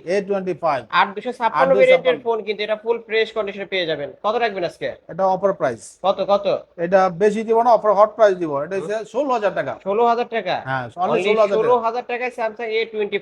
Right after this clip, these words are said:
Speaker 2: ফাইভ কিন্তু। এটার কালার চাইলে কালারও
Speaker 1: হ্যাঁ,
Speaker 2: পাবেন।
Speaker 1: কালার পেয়ে যাবেন, এটা
Speaker 2: ওকে।
Speaker 1: সবকিছু পেয়ে যাবেন। আমরা আরেকটা আছে Vivo,
Speaker 2: Oppo
Speaker 1: Oppo
Speaker 2: Reno নাইন
Speaker 1: Reno
Speaker 2: ফাইভ জি।
Speaker 1: নাইন ফাইভ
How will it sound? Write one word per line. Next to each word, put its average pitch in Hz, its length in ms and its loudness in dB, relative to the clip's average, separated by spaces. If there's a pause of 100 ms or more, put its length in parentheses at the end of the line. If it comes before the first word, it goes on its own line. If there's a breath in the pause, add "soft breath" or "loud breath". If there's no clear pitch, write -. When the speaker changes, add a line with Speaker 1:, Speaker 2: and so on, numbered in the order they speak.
Speaker 2:
ফাইভ 175 320 -2
কিন্তু। 147 280 -8 (300)
এটার 220 180 -4
কালার 226 300 2
চাইলে 262 160 0
কালারও 226 300 2
Speaker 1:
হ্যাঁ, 202 220 6
Speaker 2:
পাবেন। - 80 0
Speaker 1:
কালার 220 260 6
পেয়ে 226 120 2
যাবেন, 233 260 -2 (100)
এটা 202 180 2
Speaker 2:
ওকে। 139 120 -2
Speaker 1:
সবকিছু 220 400 -4
পেয়ে 190 120 4
যাবেন। 175 300 0
আমরা 208 200 2 (320)
আরেকটা 226 360 0
আছে 233 260 0 (1500)
Vivo, 208 380 0 (420)
Speaker 2:
Oppo 185 160 2 (480)
Speaker 1:
Oppo 190 220 4
Speaker 2:
Reno 226 340 2
নাইন 220 260 0
Speaker 1:
Reno 196 120 8
Speaker 2:
ফাইভ 208 160 2
জি। 196 80 -4
Speaker 1:
নাইন 190 180 -2
ফাইভ 180 200 2